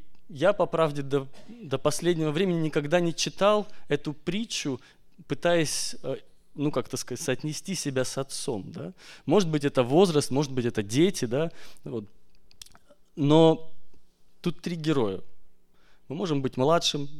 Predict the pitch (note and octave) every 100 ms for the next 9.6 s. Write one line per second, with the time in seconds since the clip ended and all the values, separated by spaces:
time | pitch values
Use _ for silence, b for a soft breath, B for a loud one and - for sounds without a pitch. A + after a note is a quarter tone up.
0 | - B2 C3 C3+ - A#2+ B2 - - A#2+
1 | C3 B2 B2 A2 A2+ - A2 G#2+ B2+ B2+
2 | A2 - - - - A#2+ A#2 G#2+ - -
3 | G#2 G2+ - A2 G#2 A2+ b b b b
4 | b b b - G#2+ G#2 - - - B2
5 | D#3 D#3 E3 - C3+ C3 C#3 C3 B2 A#2
6 | A2+ - - D3+ D3+ C#3 C3 C3+ C3 B2
7 | A2 G#2+ A2 - G#2 G#2 - - - -
8 | - - G#2 - A#2 G#2+ C3 C3 B2+ A#2+
9 | B2 - - A2 G#2+